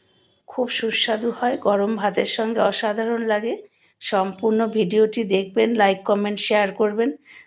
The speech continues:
যারা নতুন বন্ধু তারা অবশ্যই লাইক কমেন্টের সাথে একটি সাবস্ক্রাইব করবেন। আপনারা সকলে ভালো থাকবেন, অপেক্ষা করবেন আমার নতুন নতুন রেসিপির জন্য। দেখুন কত সুন্দর হয়েছে এই মাছের ঝাল,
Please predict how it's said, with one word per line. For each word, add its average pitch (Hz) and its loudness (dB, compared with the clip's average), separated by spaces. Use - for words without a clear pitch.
যারা 180 0
নতুন 196 -2
বন্ধু 226 -2
তারা 196 -2
অবশ্যই 196 -2
লাইক 185 -2
কমেন্টের 202 -2
সাথে 202 -4
একটি 180 -6
সাবস্ক্রাইব 214 -2
করবেন। 233 0
আপনারা 196 -4
সকলে 208 -2
ভালো 202 0
থাকবেন, 208 0
অপেক্ষা 180 -4
করবেন 190 -2
আমার 180 0
নতুন 185 0
নতুন 208 -2
রেসিপির 214 0
জন্য। 226 2
দেখুন 190 -4
কত 185 0
সুন্দর 220 0
হয়েছে 233 -2
এই 208 -6
মাছের 202 0
ঝাল, 220 -4